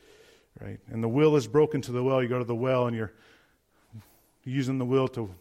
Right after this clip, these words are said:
to bring up the bucket, and the will breaks. Again, describing the trials and tribulations of life. Verse seven, "And the dust returns to the earth as it once was."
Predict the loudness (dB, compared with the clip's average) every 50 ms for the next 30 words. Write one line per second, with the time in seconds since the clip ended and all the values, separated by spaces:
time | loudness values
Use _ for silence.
0 | _ _ -8 -6 -4 -2 0 0 0 -2 -2 -4 -2 0 0 0 0 -2 -8 -8
1 | -8 -8 -8 -8 -6 -2 0 0 0 0 -2 -6 -8 -8 -10 -12 -14 -18 -18 -20
2 | -20 _ _ _ _ _ _ _ _ _ _ _ -20 -20 -20 -20 _ _ _ _
3 | _ -8 -4 -2 -2 0 0 -2 -4 -4 -4 -2 0 2 4 4 4 2 0 -2
4 | -4 -6 -8 -14 -12 -8 -8 -8 -4 0 2 4 6 6 6 6 4 2 0 -4
5 | -4 -4 -2 -2 0 2 4 4 4 2 0 -2 -4 -4 -4 -2 0 2 2 2
6 | 0 -2 -6 -16 -20 _ _ _ _ 0 0 2 4 4 4 4 4 2 2 0
7 | 2 2 4 4 4 2 2 0 -2 0 2 2 2 2 2 0 0 2 2 2
8 | 4 4 4 4 4 4 2 0 2 0 0 -2 -2 -2 -2 -2 -4 -2 0 4
9 | 4 4 4 4 0 -10